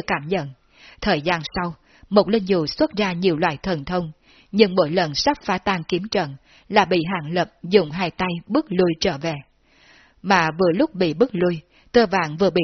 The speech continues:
tán đi lại xuất hiện như ban đầu, uy lực kiếm trận lại được hiện ra. Lấy thân thể mạnh mẽ cùng một thân pháp lực của Hàng Lập, cho dù một linh tộc thân mình có mạnh mẽ,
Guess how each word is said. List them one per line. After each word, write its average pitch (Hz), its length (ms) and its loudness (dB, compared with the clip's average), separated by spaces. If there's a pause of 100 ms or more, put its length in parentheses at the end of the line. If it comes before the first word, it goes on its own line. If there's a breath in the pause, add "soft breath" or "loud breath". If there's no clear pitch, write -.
(120)
tán 180 200 -6
đi 190 180 0 (180)
lại 175 240 0 (100)
xuất 311 200 0
hiện 160 240 -2
như 175 120 0
ban 170 240 -4
đầu, 156 220 -4 (440 soft breath)
uy 202 160 8
lực 175 200 0
kiếm 180 220 -2
trận 147 260 -4 (100)
lại 170 260 0
được 160 220 -4
hiện 160 260 -4
ra. 170 180 -6 (2250 soft breath)
Lấy 180 340 2
thân 196 180 0
thể 175 140 0
mạnh 156 260 -4
mẽ 160 260 -8 (120)
cùng 190 200 4
một 185 180 2
thân 185 260 -2
pháp 302 180 -4
lực 190 240 0
của 190 100 2
Hàng 165 300 -4
Lập, 170 160 -2 (540 soft breath)
cho 240 180 2
dù 175 220 2
một 175 180 0
linh 185 240 0
tộc 170 360 -2 (140)
thân 180 240 -2
mình 160 260 0
có 226 80 2
mạnh 180 280 -4
mẽ, 151 240 -6